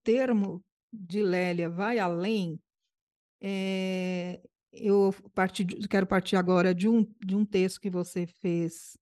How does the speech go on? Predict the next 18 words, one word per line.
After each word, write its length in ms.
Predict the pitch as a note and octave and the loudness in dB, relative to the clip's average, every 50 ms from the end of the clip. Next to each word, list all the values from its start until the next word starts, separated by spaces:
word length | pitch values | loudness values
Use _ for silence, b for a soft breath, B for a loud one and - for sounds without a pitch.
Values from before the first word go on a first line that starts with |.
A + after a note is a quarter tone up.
| _ _ | _ _
escreveu, 640 | - - - F#3+ F#3 D#3+ D3 D#3 D#3 E3 F3+ G3 G3 | -14 -4 0 0 2 2 2 4 4 6 6 4 4
né, 240 | E3 D#3+ F#3 G#3+ B3+ b b b b b b b b b _ _ _ | 2 2 0 0 -2 b b b b b b b b b _ _ _
para 640 | - F#3+ G3 G#3 G3+ G3 F#3 E3+ E3+ E3+ E3+ D#3 C#3+ - | 0 2 4 4 6 4 4 4 2 0 0 -2 -4 -8
o, 260 | - F#3 E3+ E3+ - - _ - | -10 -10 -8 -8 -10 -10 _ -4
o 100 | F#3 E3 | -2 0
Guelé 260 | E3 F#3 F#3 F#3 F3 | 2 4 4 4 4
dez 680 | F3 D#3+ F3+ F3+ F#3 G3+ G#3+ G#3+ G#3 G3 F#3+ F3+ F3 | 2 2 2 2 4 4 4 4 4 2 2 0 0
e 100 | F3+ F3+ | 0 0
também 640 | F3+ F#3 F#3 F3+ E3+ F3+ F3+ F3+ F3+ F3 E3+ F3 F3 | 0 0 -2 -2 -2 -2 -2 -2 -2 -2 -4 -4 -6
saiu 320 | - - - F3 E3+ F3 F3+ | -6 -6 -4 -2 -2 -2 -2
na 140 | F3 E3+ | -2 -2
Universidade 580 | E3+ F3 E3+ D#3 E3 E3 - F#3+ F3+ F3+ E3 E3+ | -2 -2 -2 -2 -4 -4 -6 -6 -6 -4 -4 -2
Livre 240 | F3 F3+ F3 E3+ E3+ | -2 -2 -2 -4 -4
Feminista, 640 | - F3 E3+ D#3 D#3 D#3+ E3+ G3+ A3+ A#3+ A#3 A3 G3 | -6 -6 -6 -4 -2 0 2 4 4 4 4 2 2
nas 200 | F#3+ F#3+ F3 F3+ | 2 0 0 0
glo-, 220 | E3+ F#3 F#3 - - | 0 -2 -2 -2 0
blogueiras 600 | E3+ F3 F#3+ F3+ F3+ F#3+ F#3+ F#3+ F3+ F3 E3+ E3 | 0 0 2 2 4 4 4 4 4 2 2 0
negras, 640 | D#3+ E3 F3 F#3+ G#3 G#3+ A3+ A3+ A#3+ A#3+ A#3+ - | 0 0 0 0 0 2 2 0 0 0 -2 -6